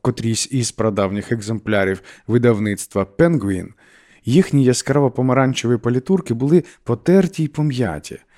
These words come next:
а сторінки починали розсипатися між пальцями. Вони згорали повільно. Закислення паперу точило сторінки, робило їх тендітними й ламкими, знищувало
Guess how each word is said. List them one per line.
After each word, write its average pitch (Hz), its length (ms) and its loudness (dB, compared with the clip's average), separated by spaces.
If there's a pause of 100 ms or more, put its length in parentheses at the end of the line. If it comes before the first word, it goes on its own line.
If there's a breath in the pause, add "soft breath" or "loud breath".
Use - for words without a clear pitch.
(120 soft breath)
а 113 120 0
сторінки 123 480 0
починали 110 480 -2
розсипатися 117 680 -4
між 110 200 -6
пальцями. - 520 -12 (640 soft breath)
Вони 110 440 2 (180)
згорали 101 600 -2
повільно. 90 640 -12 (580 soft breath)
Закислення 104 720 -4
паперу 110 460 -2
точило 113 420 -4
сторінки, 101 720 -8 (200)
робило 123 360 2
їх 113 160 0
тендітними 120 680 -4
й 120 40 0
ламкими, 110 680 -6 (380)
знищувало 110 840 -2